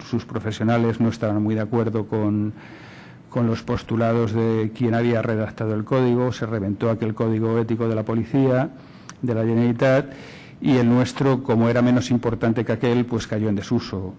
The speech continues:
<clears throat> Hubo departamentos de la Generalitat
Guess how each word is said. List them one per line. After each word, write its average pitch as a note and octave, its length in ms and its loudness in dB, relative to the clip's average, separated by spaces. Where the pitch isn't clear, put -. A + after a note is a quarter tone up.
<clears throat> A#2 420 0
Hubo A2 500 0
departamentos A2+ 640 0
de A#2 60 0
la A2 60 0
Generalitat A2+ 360 0